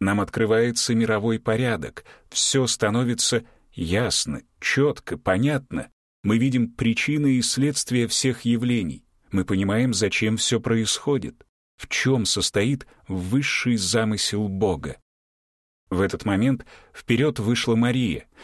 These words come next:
На её лице был благоговейный трепет. Оно озарялось изнутри радостью от получения знания. «Великий,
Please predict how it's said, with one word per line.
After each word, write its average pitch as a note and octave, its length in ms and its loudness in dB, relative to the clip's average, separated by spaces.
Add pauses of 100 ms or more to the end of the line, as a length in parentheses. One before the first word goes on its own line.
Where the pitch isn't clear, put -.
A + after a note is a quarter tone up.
(140)
На A2 80 0
её A2 340 2
лице G#2 380 0
был A#2+ 260 0
благоговейный G#2+ 880 0
трепет. - 720 -8 (280)
Оно G#2 260 0
озарялось A2+ 580 0
изнутри A2+ 640 -2 (280)
радостью A#2 760 0
от A2+ 140 -2
получения A2 720 0
знания. F2+ 580 -2 (680)
«Великий, B2+ 720 -2